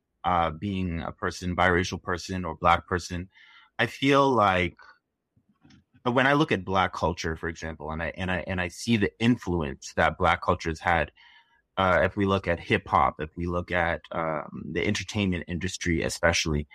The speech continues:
and I feel like there are a lot of, uh, <laughs> sorry, like, vocabulary that comes from, uh, the Black community that's often taken,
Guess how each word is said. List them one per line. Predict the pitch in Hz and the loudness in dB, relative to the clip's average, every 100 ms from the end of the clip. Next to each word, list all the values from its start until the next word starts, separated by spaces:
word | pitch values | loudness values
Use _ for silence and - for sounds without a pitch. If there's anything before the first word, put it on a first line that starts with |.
| - - - - | -20 -20 -20 -6
and | - 104 | 0 2
I | 107 | 2
feel | - 127 131 | 2 2 6
like | 117 107 98 - | 6 4 2 -6
there | 110 101 107 | -4 2 4
are | 104 | 6
a | 104 | 4
lot | 104 110 120 - - | 4 4 4 2 -2
of, | 98 95 90 - _ _ | -2 -2 -4 -10 _ _
uh, | 101 85 110 90 | -12 -12 -18 -18
<laughs> | - - 90 | -14 -12 -8
sorry, | - 98 98 | 2 2 2
like, | 104 98 90 | 0 -4 -2
vocabulary | 113 110 - 110 107 107 107 107 104 104 - | 0 0 2 2 2 2 2 2 0 -4 0
that | 90 - | 0 0
comes | - 107 107 - - | 0 2 0 -4 0
from, | 98 95 95 101 _ _ _ _ _ | 2 4 0 -4 _ _ _ _ _
uh, | 92 95 | -2 -2
the | 101 | -2
Black | 98 90 - | 2 0 0
community | - 95 95 95 | -6 -6 -6 -4
that's | 95 87 - 92 | 0 -2 -2 0
often | 92 - 95 92 85 90 _ _ - | 0 0 -6 -6 -8 -12 _ _ -4
taken, | - 113 - 113 | 0 0 0 -4